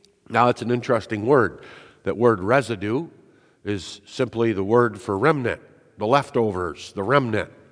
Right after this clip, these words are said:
And that's obviously referring to that which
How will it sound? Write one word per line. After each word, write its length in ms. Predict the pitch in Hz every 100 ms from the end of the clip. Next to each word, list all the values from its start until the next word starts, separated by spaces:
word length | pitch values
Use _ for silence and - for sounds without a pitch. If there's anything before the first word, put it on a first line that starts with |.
| _ - - _
And 120 | 101 113
that's 200 | 113 -
obviously 600 | 120 127 117 107 113 113
referring 560 | 107 - 117 113 113
to 220 | - 117
that 400 | 101 110 113 - 107
which 500 | 113 - - -